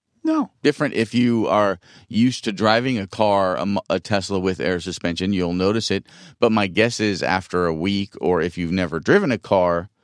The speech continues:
Speaker 2: with air suspension, you'll be fine.
Speaker 1: Yeah, that's true. And I like the air suspension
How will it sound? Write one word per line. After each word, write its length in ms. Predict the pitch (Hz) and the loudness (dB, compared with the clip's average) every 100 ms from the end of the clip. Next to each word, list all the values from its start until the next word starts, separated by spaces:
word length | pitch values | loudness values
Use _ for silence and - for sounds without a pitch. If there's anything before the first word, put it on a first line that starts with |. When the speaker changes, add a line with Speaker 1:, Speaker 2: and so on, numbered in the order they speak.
| _ _ _ | _ _ _
Speaker 2:
with 180 | 90 - | -4 0
air 180 | 73 85 | -2 -2
suspension, 560 | 71 - 82 - 80 - | -6 -6 -6 -4 -8 -8
you'll 200 | - 78 | -2 0
be 140 | 73 73 | 0 -6
fine. 460 | - 78 64 - _ - | -4 -4 -4 -10 _ 0
Speaker 1:
Yeah, 200 | 165 123 | 0 2
that's 240 | 139 139 | -4 -6
true. 240 | - 160 117 | -6 -4 -2
And 220 | 135 143 - - - | 0 0 -4 -20 -2
I 80 | 196 | 0
like 240 | 214 285 | 2 0
the 140 | 233 214 | 2 0
air 80 | 175 | 0
suspension 720 | - - 156 151 - 170 160 | -4 -2 0 0 0 0 -2